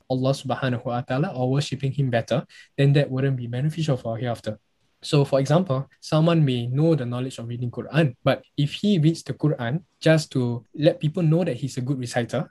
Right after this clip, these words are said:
you know, one of the hadiths that we actually shared in our Fundamentals to Faith about seeking knowledge, uh, is about this particular person in itself, that on the Day of Judgment, Allah will say that, "No, you did not read the Quran for me, but rather you read it for, so that people recognize you to be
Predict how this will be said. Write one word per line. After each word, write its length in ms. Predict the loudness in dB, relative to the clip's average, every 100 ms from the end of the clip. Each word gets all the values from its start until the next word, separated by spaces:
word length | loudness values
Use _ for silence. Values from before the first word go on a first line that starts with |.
| _ _
you 80 | -6
know, 140 | -2
one 200 | 0 2
of 140 | 0 -2
the 320 | -2 -2 -6 -10
hadiths 380 | -2 2 2 0
that 120 | -2
we 120 | -4
actually 280 | -6 0 0
shared 280 | 2 0 0
in 140 | -4
our 120 | -6
Fundamentals 560 | -4 -2 -2 -2 -2 -4
to 100 | -4
Faith 380 | 0 2 2 0
about 320 | 0 0 -2 -10
seeking 340 | -2 2 2
knowledge, 520 | 2 0 -2 -6 -20 _
uh, 180 | -6 -4 2
is 220 | 0 2
about 260 | 2 2 2
this 360 | 2 2 0
particular 460 | -8 -8 -6 -6 -4
person 320 | -4 0 0
in 100 | 0
itself, 340 | -2 0 0
that 200 | -2 -8
on 100 | -6
the 60 | -2
Day 120 | 2
of 80 | 2
Judgment, 320 | 0 -4 -4
Allah 200 | -4 -2
will 120 | -2
say 120 | -4 -4
that, 120 | -2
"No, 140 | 0
you 140 | 0 -2
did 200 | -6 -6
not 160 | -4
read 240 | 2 4 2
the 80 | -6
Quran 320 | -4 -2 -2
for 140 | -2 2
me, 200 | 4 4
but 160 | 2
rather 200 | -6 -4
you 180 | -4 -4
read 160 | -2 -2
it 120 | -4
for, 200 | -8 -14 -14
so 160 | -4 -2
that 160 | -2
people 220 | -4 -4 -4
recognize 500 | -4 -2 0 0 0
you 160 | 0
to 180 | 0 -2
be 300 | 2 2 2